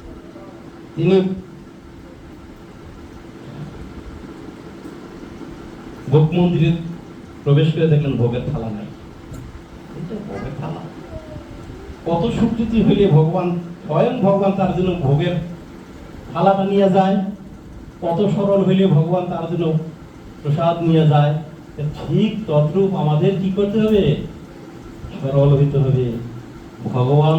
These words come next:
দর্শন করতে হবে কি দিয়ে? আমরা তো চক্ষু দিয়ে দর্শন করতে হ-, করছে, আমাদের কি দিয়ে দর্শন করতে হবে? কি দিয়ে? কান দিয়ে। আমাদের এই চোখ জড়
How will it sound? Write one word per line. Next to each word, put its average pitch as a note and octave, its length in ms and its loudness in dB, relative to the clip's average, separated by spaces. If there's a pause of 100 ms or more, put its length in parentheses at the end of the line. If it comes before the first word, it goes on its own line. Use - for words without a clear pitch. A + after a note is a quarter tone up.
দর্শন D3 480 4
করতে D#3+ 220 0
হবে D#3 140 4 (140)
কি G#3+ 80 2
দিয়ে? A3 520 2 (640)
আমরা C#3 240 0
তো F3+ 80 2 (160)
চক্ষু F#3 360 2
দিয়ে G#3 300 4 (140)
দর্শন G3+ 340 2
করতে G#3 280 0
হ-, F#3+ 260 0 (100)
করছে, E3 320 0
আমাদের D#3 240 2 (100)
কি G#3+ 60 -2
দিয়ে G#3+ 220 4
দর্শন G#3 420 2
করতে G#3 220 2
হবে? A#3 300 4 (1800)
কি E3 80 0
দিয়ে? A#3+ 400 6 (800)
কান B2+ 420 2
দিয়ে। A2+ 260 2 (420)
আমাদের D3 400 4 (360)
এই C#3+ 280 4
চোখ G3 220 6 (640)
জড় C#3+ 220 2